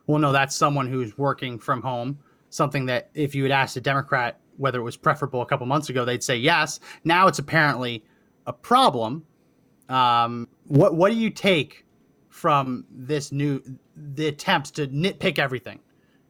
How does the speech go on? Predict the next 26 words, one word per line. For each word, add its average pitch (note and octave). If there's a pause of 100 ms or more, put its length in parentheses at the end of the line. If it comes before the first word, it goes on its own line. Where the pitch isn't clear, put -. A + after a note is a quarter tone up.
(200)
Nitpick, D#3+
obviously, F3 (100)
it D3+
shows A3+
that D3+
they're D#3+
afraid, C3 (640)
but D3+
they're F3+
trying G#3
to F3
nitpick - (140)
everything, E3+
every G3
little E3+
detail, C#3+
blow F#3
it F3+
out E3
of E3+
proportion C#3
into A#2+
some B2
major C#3+
news B2+
story. G#2